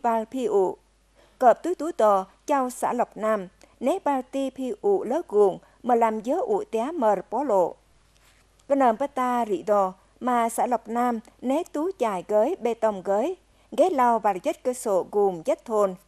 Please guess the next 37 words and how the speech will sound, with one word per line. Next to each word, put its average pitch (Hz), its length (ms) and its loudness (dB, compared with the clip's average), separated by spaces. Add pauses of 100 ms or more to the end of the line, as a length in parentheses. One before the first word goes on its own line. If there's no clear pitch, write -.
chết - 220 -6
bòn. 190 340 -2 (640)
Gùm 240 440 6
mút 330 140 -2
anh 247 220 -4
ấy 320 80 -2
lơ 339 180 0
gới 302 160 0
xì, 208 420 2 (220)
tiền 240 260 0
lá 262 260 -6
thôn 240 300 -4
bòn, 190 280 2 (240)
mà 240 120 2
làm 220 280 0
dớ 262 280 -2
brá 226 160 -6 (120)
bà 262 80 -4
táp - 240 -4
bà 233 100 -4
gầm, 190 260 -2 (180)
đụt 214 160 -4
hang 254 220 -8
từ 196 120 -10
đồng. 185 340 -2 (800)
Bơ 226 180 0
hớ, 294 260 0 (100)
đom 262 260 2
té 311 280 -4
bòn 208 300 2
diện 190 240 -6
gới, 226 240 2 (200)
mà 240 140 0
xin 226 280 -6
gàn 202 280 -2
cây 269 240 -4
brá 220 200 -6